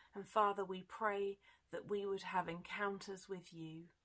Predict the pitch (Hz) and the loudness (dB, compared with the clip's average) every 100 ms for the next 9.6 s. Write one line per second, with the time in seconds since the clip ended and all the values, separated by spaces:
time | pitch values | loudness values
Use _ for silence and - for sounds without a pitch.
0 | _ _ _ _ _ _ _ _ _ - | _ _ _ _ _ _ _ _ _ -12
1 | 190 - 220 208 202 196 185 180 - 175 | -10 2 4 6 4 -4 -4 -8 -6 -6
2 | 175 202 202 202 196 196 - 180 165 156 | 0 0 0 -2 -6 -6 4 4 4 -4
3 | - - - _ _ _ _ _ - 196 | -18 -18 -20 _ _ _ _ _ -6 -4
4 | 185 180 - - 185 185 180 180 165 - | -4 -8 -8 -6 -4 -4 -4 -4 -6 -10
5 | - - _ _ _ _ _ - - 202 | -10 -10 _ _ _ _ _ -4 -2 0
6 | 208 202 196 196 185 185 196 - - - | 4 4 4 0 4 6 4 2 -6 -20
7 | _ - 190 190 190 208 208 208 208 202 | _ -8 -4 2 6 6 6 4 4 4
8 | 190 185 - 180 175 175 175 - - 160 | 2 0 -6 -4 -4 -4 -8 -14 -12 -12
9 | - 160 185 175 175 180 | -12 -10 -4 -2 -4 -8